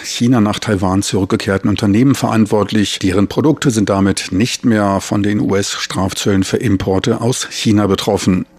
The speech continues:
Im Juni stieg der Exportwert im Vergleich zum Vorjahresmonat um ein halbes Prozent auf achtundzwanzig Komma vier Milliarden U-S-Dollar.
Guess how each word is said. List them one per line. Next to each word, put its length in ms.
Im 320
Juni 580
stieg 240
der 120
Exportwert 800
im 100
Vergleich 360
zum 260
Vorjahresmonat 960
um 160
ein 320
halbes 300
Prozent 400
auf 200
achtundzwanzig 720
Komma 240
vier 240
Milliarden 440
U-S-Dollar. 680